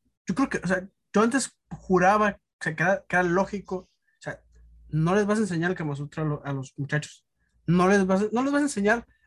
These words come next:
nada directamente al sexo. Le vas a hablar de higiene, de salud, de protección, de relación, o sea, de relaciones en-, emocionales, de que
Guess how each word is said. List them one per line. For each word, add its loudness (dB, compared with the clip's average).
nada 2
directamente -2
al -8
sexo. -14
Le -4
vas -4
a 0
hablar 2
de -12
higiene, 0
de -6
salud, -4
de -4
protección, -2
de 0
relación, -2
o -6
sea, -2
de 0
relaciones -2
en-, -2
emocionales, -2
de -4
que -12